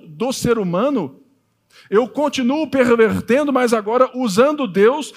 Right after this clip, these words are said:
pelos meus próprios meios e projetos de poder. A religião é isso. A religião, ela é tão ruim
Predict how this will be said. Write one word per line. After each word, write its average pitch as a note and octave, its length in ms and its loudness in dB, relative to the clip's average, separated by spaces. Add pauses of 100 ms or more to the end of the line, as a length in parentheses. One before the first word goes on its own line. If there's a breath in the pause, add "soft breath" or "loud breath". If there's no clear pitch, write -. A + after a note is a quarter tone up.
(180 loud breath)
pelos B3 260 0
meus B3 200 0
próprios B3+ 420 -2
meios A3+ 380 0
e C#4+ 60 -2
projetos A#3 420 0
de - 60 -20
poder. A#3+ 500 -6 (1300)
A - 60 -10
religião A3+ 480 0
é F#4 60 -4
isso. - 420 -4 (600 loud breath)
A - 80 -4
religião, A#3+ 640 2
ela G#3+ 340 2
é F#3+ 80 2
tão C#4+ 480 0
ruim G3+ 600 -4